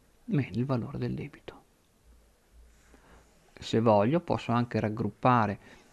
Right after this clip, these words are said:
i due addendi, i due addendi in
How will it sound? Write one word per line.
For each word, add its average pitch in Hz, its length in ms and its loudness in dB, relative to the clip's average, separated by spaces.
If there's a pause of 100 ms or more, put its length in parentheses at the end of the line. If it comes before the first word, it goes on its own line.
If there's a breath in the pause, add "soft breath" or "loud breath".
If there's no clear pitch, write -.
i 113 140 -4
due 117 180 0
addendi, 123 680 0 (960 soft breath)
i 98 120 -4
due 117 160 -2
addendi 123 680 -2
in 98 200 -2